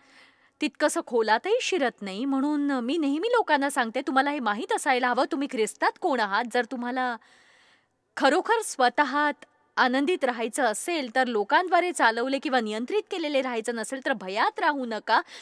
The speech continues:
लोकांना खुश करणारे बनू नका. तुम्हाला कळेल तुम्ही ख्रिस्तात कोण आहात ते. बऱ्याचशा ख्रिस्ती लोकांच्या खरोखर हे लक्षातच येत नाही की खरोखर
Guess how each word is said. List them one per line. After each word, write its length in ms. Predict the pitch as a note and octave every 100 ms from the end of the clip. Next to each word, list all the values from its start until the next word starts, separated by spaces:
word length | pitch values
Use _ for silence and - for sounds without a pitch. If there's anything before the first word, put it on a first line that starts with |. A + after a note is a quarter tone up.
| -
लोकांना 400 | C4 C#4 C#4+ D4+
खुश 220 | - A#3+
करणारे 380 | - C#4+ D#4+ A4
बनू 200 | E4 B3+
नका. 240 | B3+ - E4
तुम्हाला 300 | D4+ C4+ C4+
कळेल 400 | - A#3 B3+ G4+
तुम्ही 160 | F4 C4 C4+
ख्रिस्तात 440 | A3 G3+ - A#3 - _
कोण 320 | A#3 B3 C4+ -
आहात 280 | F3+ F#3+ A3
ते. 380 | _ - D3 - _ _ _ _ _ _ _ _ _ _
बऱ्याचशा 440 | A3+ D4 G4 A4 A#4 A#4
ख्रिस्ती 440 | E4+ C4+ - F#4
लोकांच्या 420 | F4+ D#4 D4+ D#4 G4
खरोखर 380 | D#4 D4 G4 G4
हे 120 | F4
लक्षातच 640 | G#3 - D4 E4 A#4+ A#4
येत 240 | F4+ - G3
नाही 260 | E3+ E3+ D4 _ _ - -
की 100 | G4 -
खरोखर 480 | D4 C4 B4 -